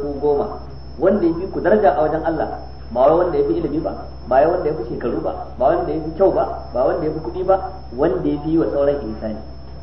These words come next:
Wanda ya fi yi wa sauran ihsani. To, shi Allah ya fi so a cikin dukkan group ɗin abokai, cikin dukkan group ɗin ƙawaye. Idan ƙawaye ne haka, idan abokai ne haka, idan masu waye haka. Dukkan wanda, wanda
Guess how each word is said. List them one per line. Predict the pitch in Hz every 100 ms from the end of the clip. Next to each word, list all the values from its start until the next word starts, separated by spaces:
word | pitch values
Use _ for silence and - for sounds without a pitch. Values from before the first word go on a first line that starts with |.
| - - - - - - - - - - - - - - - -
Wanda | 165 175 143
ya | 131
fi | 139
yi | 147
wa | 135 -
sauran | 143 147 143
ihsani. | 110 - 117 110 - - - - - -
To, | 120 -
shi | 143
Allah | 151 156 -
ya | -
fi |
so | 143 139
a | -
cikin | - 139 -
dukkan | 214 147
group | 123 - 123
ɗin | 110
abokai, | 104 101 - - - - - -
cikin | - - -
dukkan | 185 220 151
group | 143 127
ɗin | 120
ƙawaye. | 131 113 - - - - - - - - -
Idan | 160 185
ƙawaye | 214 202
ne | 175
haka, | 143 -
idan | 123 208
abokai | 151 156 233
ne | 151
haka, | 139
idan | 117 -
masu | 226 214 220
waye | 160
haka. | - - - - - - -
Dukkan | - 208
wanda, | 170 175 185
wanda | 180